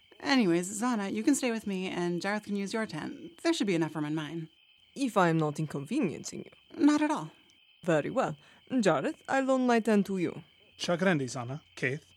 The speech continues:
Speaker 3: I will impose on you only until I am able to acquire my own.
Speaker 2: So,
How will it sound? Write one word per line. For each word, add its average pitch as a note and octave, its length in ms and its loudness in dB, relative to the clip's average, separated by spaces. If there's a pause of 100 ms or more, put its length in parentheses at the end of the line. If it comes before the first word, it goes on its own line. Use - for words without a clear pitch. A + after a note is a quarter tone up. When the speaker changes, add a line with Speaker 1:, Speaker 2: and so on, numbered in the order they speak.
(540)
Speaker 3:
I D#3 60 2
will D#3+ 120 2
impose G3 300 2
on A#3 140 2
you A3 100 4
only B3+ 220 6
until G#3+ 260 2
I G3+ 80 4
am F#3+ 140 2
able F3 160 2
to E3+ 120 -2
acquire E3 300 4
my C#3+ 140 2
own. D3+ 320 0 (320)
Speaker 2:
So, G#3 540 4